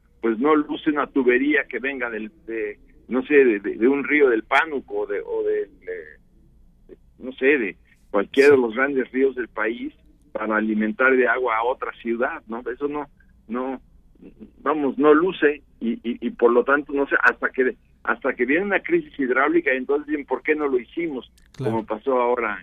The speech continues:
Speaker 1: en Nuevo León, ¿no?
Speaker 2: M-, maestro Francisco Martín Moreno, eh,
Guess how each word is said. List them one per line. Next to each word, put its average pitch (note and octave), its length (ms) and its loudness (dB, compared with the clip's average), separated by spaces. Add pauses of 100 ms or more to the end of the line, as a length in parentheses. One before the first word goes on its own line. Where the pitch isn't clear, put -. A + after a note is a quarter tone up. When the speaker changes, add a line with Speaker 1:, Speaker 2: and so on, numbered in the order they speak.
(140)
Speaker 1:
en F#2 100 -20
Nuevo F#2 240 -4
León, F#2+ 340 -8
¿no? C#3+ 120 -8
Speaker 2:
M-, D3+ 60 -8 (120)
maestro D#3+ 520 -2
Francisco D3 420 -4
Martín D#3 280 0
Moreno, D#3+ 500 0
eh, - 40 -20